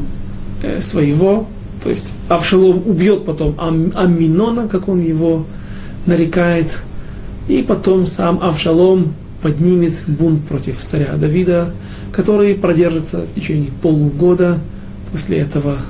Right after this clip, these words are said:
бунт будет подавлен, не подавлен, просто в сражении войска или те евреи, которые перейдут на сторону Давида или останутся на стороне Давида,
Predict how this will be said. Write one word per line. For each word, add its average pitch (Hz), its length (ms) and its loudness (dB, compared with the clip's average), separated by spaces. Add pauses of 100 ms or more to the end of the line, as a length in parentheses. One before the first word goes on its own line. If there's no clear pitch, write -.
(140)
бунт 151 360 4
будет 143 300 0
подавлен, 185 600 2
не 233 140 4
подавлен, 196 560 0
просто 196 400 0 (320)
в - 80 -2
сражении 170 640 4
войска 147 560 -2 (480)
или 80 200 -4 (140)
те 175 60 2
евреи, 156 500 4
которые 147 500 -2 (160)
перейдут 151 440 2
на 147 100 0
сторону 165 380 -2
Давида 165 500 2
или - 100 -4
останутся 185 480 0
на 175 80 2
стороне 170 320 0
Давида, 160 340 2